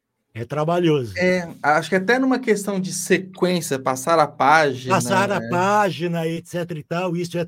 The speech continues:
Speaker 1: trabalhoso. Porque estar com o livro aqui, ó,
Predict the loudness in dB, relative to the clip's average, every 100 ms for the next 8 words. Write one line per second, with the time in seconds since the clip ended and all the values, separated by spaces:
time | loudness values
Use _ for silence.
0 | -4 -4 -2 -2 4 4 4 0 -8 _
1 | _ -20 -4 0 0 0 -2 -2 -4 -2
2 | 0 0 -4 -6 -6 -2 -2 -2 0 -2
3 | 0 0 0 -4 -4 2 2 0